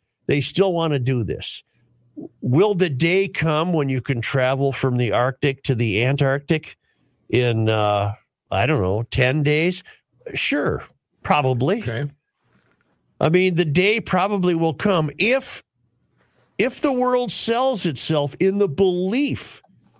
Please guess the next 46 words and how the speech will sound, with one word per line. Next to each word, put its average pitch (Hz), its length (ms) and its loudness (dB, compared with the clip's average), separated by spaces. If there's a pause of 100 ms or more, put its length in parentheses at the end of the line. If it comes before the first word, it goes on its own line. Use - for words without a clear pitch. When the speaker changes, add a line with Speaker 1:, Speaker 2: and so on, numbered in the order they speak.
(360)
Speaker 1:
that 160 200 0
E 208 240 0
Vs 190 480 0
are 151 140 0
the 151 100 0
way 156 240 0
to 147 100 0
go, 147 480 0 (320)
well, 220 120 2
then 240 240 2
isn't 208 260 0
it 190 200 0
just 160 280 -2
a - 40 0
matter 143 360 2
of 127 140 -2
time 139 340 0
before 131 360 0
the 117 120 -2 (100)
E 135 140 2
V 123 280 2
will 131 180 2
be 113 180 0
charging 123 600 0
itself 117 580 -2
as 113 120 0
it 104 120 -2
drives 104 340 2
down 113 240 0
the 110 100 0
road 104 380 0
on 107 100 0
electric 104 500 0
rails 101 420 0
sunk 113 340 -2
into 113 180 0
the 104 120 0
pavement? 117 520 0 (840)
I - 40 -2
mean, 165 140 4
there's 165 160 2
gonna 208 200 2
be 185 140 2
a 170 80 2
million 202 540 2
ways 151 580 -2